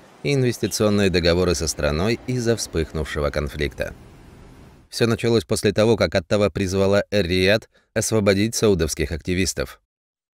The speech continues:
За последние три месяца в стране было задержано не менее пятнадцати критиков правительства. В основном это женщины, которые выступали за право для своих соотечественниц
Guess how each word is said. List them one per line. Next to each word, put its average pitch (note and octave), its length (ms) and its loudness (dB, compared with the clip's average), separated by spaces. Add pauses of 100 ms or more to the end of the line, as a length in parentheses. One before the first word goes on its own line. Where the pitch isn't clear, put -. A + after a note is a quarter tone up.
(160)
За D2+ 160 -4
последние E2+ 500 0
три F2+ 200 0
месяца F#2+ 360 -2
в E2 60 -8
стране G2 320 0
было F#2 220 2
задержано F#2+ 460 0
не F#2 120 0
менее G2 300 0
пятнадцати G#2 560 -4
критиков F#2 420 -4
правительства. G2 680 -4 (520)
В D2 80 -2
основном D#2+ 440 0
это D2 120 -2
женщины, G#2+ 440 -2
которые B2+ 360 0
выступали G#2+ 460 0
за F#2 140 0
право G#2 260 0
для F#2 160 0
своих F#2 300 -2
соотечественниц G#2+ 880 -2